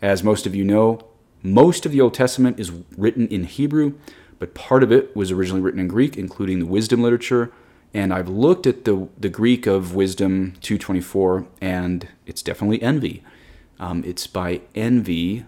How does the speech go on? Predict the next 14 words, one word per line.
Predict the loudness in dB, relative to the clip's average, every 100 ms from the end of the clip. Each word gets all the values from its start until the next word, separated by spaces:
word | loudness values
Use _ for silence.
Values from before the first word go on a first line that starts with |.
| _
that, | -14 -6 -4 -4 -6 -14 -16 _ _ _ _ _
it's | -16
by | -2 0
the | 0 -2
envy | 0 2 2
of |
the | 2
devil | 0 0 0
that | -4 -6
death | -4 -4 -8
came | -10 -6 -4
into | -6 -8
the | -8
world. | -4 -4 -6